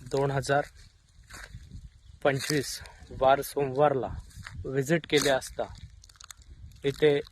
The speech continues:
संपूर्ण गड्डे खोदलेले आहेत. क्रांती बायोटेक ही व्यावसायिक शेती ही संकल्पना घेऊन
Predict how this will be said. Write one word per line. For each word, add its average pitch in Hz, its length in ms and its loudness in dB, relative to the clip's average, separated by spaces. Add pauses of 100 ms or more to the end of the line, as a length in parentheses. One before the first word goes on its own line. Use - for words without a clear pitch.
(100)
संपूर्ण 156 680 4 (480)
गड्डे 139 280 2
खोदलेले 143 400 4
आहेत. 147 300 0 (3500)
क्रांती 135 320 6
बायोटेक 160 460 8 (240)
ही 147 140 0
व्यावसायिक 127 540 4
शेती 151 340 -2
ही - 480 -6
संकल्पना 143 640 4
घेऊन 131 280 -2